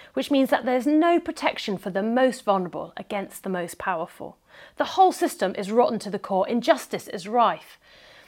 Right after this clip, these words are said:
So the Lord speaks and says, "The, the houses that you've built, you're not gonna live in them. The vineyards that you've planted,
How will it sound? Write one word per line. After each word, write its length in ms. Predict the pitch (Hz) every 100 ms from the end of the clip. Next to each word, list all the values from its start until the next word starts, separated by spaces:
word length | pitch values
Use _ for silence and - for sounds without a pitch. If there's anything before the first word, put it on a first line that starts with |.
| - -
So 120 | 247
the 80 | 269
Lord 200 | 262 254
speaks 360 | - 285 -
and 80 | 233
says, 240 | 226 220
"The, 160 | 311 294
the 120 | 262
houses 440 | - 339 359 302 262
that 120 | 247
you've 200 | 269 -
built, 200 | 277 240
you're 120 | 247
not 180 | 240 -
gonna 160 | 220
live 220 | 220 196 190
in 80 |
them. 100 | 180
The 100 | 185
vineyards 520 | 208 - 320 311 285 -
that 100 | -
you've 140 | -
planted, 480 | 220 208 - 196